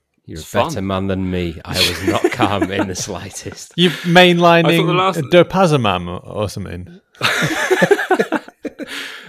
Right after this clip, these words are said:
Speaker 2: The last couple of seasons, I've got so stressed about football, and we're finally back in the Premier League now, and I just think, "Well, it's fun, isn't it? If we can score four goals every week, three or four goals every week, then, y-, yeah, who cares about defending? Let's just keep scoring." <laughs>
Speaker 1: It is basically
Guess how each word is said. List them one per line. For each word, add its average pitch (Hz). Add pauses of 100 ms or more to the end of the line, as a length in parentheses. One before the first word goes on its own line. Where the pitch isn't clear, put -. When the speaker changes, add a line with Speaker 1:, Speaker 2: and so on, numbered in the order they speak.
(100)
Speaker 2:
The 170
last 190
couple 170
of 165
seasons, 143
I've 110
got 120
so 165
stressed -
about 107
football, 104
and 117
we're 127
finally 143
back 117
in 113
the 107
Premier 113
League 135
now, -
and -
I 107
just 107
think, 120
"Well, 131 (920)
it's - (320)
fun, 107
isn't 107
it? - (140)
If 113
we 127
can 120
score 127
four 117
goals 104
every 92
week, 98
three 117
or 101
four 98
goals 98
every 92
week, 92
then, 98 (1000)
y-, -
yeah, 165 (260)
who 135
cares 131
about 131
defending? 127
Let's -
just -
keep -
scoring." 107
<laughs> -
Speaker 1:
It 123
is 156
basically 104